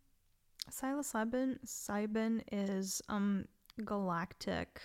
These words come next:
level medicine of the Milky Way galaxy. You can think of it as cosmic medicine. Um, it is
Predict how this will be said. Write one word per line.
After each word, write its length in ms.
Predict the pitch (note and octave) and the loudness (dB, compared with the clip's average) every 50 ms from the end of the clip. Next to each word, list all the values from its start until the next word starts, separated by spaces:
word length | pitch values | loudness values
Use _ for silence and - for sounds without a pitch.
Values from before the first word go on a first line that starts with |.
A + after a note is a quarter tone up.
| - - - _ _ _ _ _ _ _ _ - _ _ | -16 -18 -20 _ _ _ _ _ _ _ _ -20 _ _
level 300 | G#3+ G#3 G3 F#3+ G3 G3 | 2 2 2 4 2 0
medicine 640 | G3 F#3 F3+ - - - - G3+ G3 G3+ A#3+ C#4 C#4 - _ _ _ _ _ _ _ _ - | 2 0 0 -2 -2 -4 -2 0 0 2 2 0 -2 -4 _ _ _ _ _ _ _ _ -2
of 260 | G3+ G#3 G#3 G3+ G3+ | -2 0 0 -2 -4
the 60 | G3 F#3 | -4 -2
Milky 300 | F3+ F3 F#3 - - F#3+ | -2 -2 -2 -4 -4 -4
Way 160 | F#3 F#3 F#3 | -2 -2 -2
galaxy. 640 | G3+ - - - F#3 G3+ - - - G#3 G#3+ A#3 A#3 - _ _ - - - - - - - - - _ _ _ | -2 -2 -2 -2 -2 -4 -4 -4 -2 -2 -2 -2 -4 -8 _ _ -20 -20 -20 -20 -20 -20 -20 -20 -20 _ _ _
You 100 | G#3+ G3+ | -6 -2
can 280 | - G#3+ G#3 G3+ G3+ - - | 0 2 2 2 0 -2 -2
think 200 | - G#3+ G3+ G3 | 0 0 0 0
of 80 | G#3 G3 | 0 2
it 180 | G3+ G3+ G3 G3+ | 2 2 2 2
as 180 | G3+ F#3+ F#3 - | 0 -2 -2 -4
cosmic 540 | - - G#3 G3 F#3+ - G3 F#3+ - - | -2 0 0 0 2 0 -2 -2 -2 -2
medicine. 500 | G3 F3+ F3+ - - - G3 G3 A#3 B3+ - - - _ _ _ _ _ _ _ _ - - - - - - _ _ _ - | -4 -4 -4 -6 -6 -4 -2 -2 -2 -2 -4 -10 -20 _ _ _ _ _ _ _ _ -20 -20 -20 -20 -20 -20 _ _ _ 0
Um, 220 | A3+ G#3+ G#3+ G#3 - | 2 2 2 2 2
it 140 | - G#3+ G#3 | 2 2 4
is 340 | G#3+ G#3+ G#3+ G#3+ - - | 4 4 4 2 0 -4